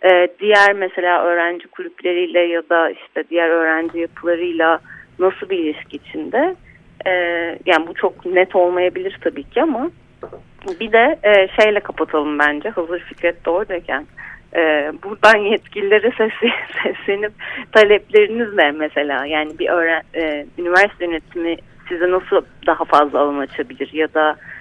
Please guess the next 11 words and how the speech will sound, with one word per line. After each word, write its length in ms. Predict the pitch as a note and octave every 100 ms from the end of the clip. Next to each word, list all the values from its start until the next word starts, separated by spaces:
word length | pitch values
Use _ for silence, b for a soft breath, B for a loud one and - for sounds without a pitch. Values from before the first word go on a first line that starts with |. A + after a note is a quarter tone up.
| B _ -
sıkıntılar 580 | - F#3+ F#3 F#3+ G3 G3 F#3
ne 220 | D3 C#3
ve 160 | D#3+ E3+
bunlar 640 | E3+ E3+ E3 D#3+ E3 -
yani 320 | - D3 C#3+ - - -
aklına 380 | E3 - F3 E3+
gelen 340 | E3 D#3 D#3+
somut 560 | D#3+ F3 E3 E3 - -
böyle 420 | C#3+ C3+ C#3+ C#3+ -
yani 240 | D3 C#3+
kooperatif, 520 | - D#3+ - D3+ -